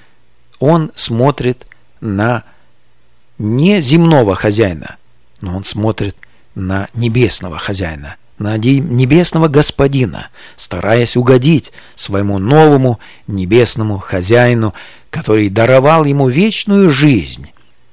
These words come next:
И спасенные Христом рабы отдали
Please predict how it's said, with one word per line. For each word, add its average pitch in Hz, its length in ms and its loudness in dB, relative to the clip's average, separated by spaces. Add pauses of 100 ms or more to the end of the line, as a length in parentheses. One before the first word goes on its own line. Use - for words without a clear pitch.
(460)
И 101 100 -2
спасенные 107 580 -2
Христом 113 480 -2
рабы 92 440 0 (360)
отдали 120 680 0